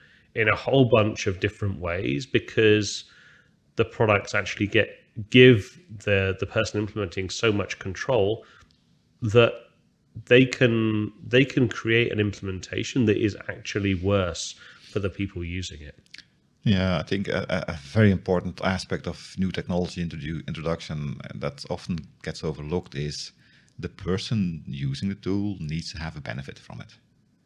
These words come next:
Speaker 1: Yeah.
Speaker 2: And, I mean, there are a lot of softwares that are being deployed from higher up to do monitoring, p-, performance increasing or productivity, whatever,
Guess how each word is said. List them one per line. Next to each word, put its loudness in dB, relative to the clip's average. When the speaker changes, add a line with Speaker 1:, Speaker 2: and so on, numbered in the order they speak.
Speaker 1:
Yeah. -2
Speaker 2:
And, -10
I -8
mean, -10
there -8
are -2
a -6
lot -2
of 0
softwares -4
that -8
are -6
being -6
deployed 0
from -6
higher -2
up -4
to -12
do -6
monitoring, -4
p-, -20
performance 2
increasing -2
or -6
productivity, -4
whatever, -2